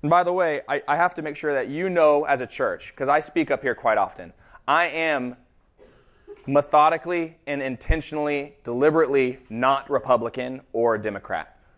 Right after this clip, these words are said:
I need you to know that about me so that you don't feel like I'm plying a position up here. So hopefully that might make you, uh,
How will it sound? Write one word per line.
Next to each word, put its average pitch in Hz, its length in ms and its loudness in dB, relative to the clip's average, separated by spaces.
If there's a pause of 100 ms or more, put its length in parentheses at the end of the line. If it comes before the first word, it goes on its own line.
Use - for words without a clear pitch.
(140)
I 117 60 -2
need 151 240 0
you 156 160 4
to 147 100 2
know 120 240 4
that 87 220 -8 (420)
about 120 360 2
me 90 160 -14
so - 160 -10
that 139 180 0
you 165 100 0
don't 156 320 0
feel 127 240 2
like 113 220 0
I'm 117 160 -4
plying 110 380 -2
a 101 40 -6
position 98 520 -8
up 82 140 -12
here. 90 220 -8 (480)
So 147 420 4 (340)
hopefully 165 380 -2
that 151 180 2
might 147 200 0
make 147 240 -6
you, 135 480 -6
uh, 135 380 4